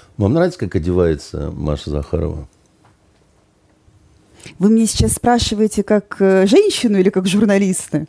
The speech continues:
Speaker 1: Как женщину.
Speaker 2: Ну, а почему нет?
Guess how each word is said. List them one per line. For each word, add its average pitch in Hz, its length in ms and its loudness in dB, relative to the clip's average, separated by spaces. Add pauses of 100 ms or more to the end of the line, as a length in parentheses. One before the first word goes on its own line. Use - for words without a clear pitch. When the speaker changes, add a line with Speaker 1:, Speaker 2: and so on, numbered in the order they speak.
Speaker 1:
Как 82 160 0
женщину. 117 420 -2 (1700)
Speaker 2:
Ну, 214 140 4
а 214 60 2
почему 208 400 -2
нет? 165 360 0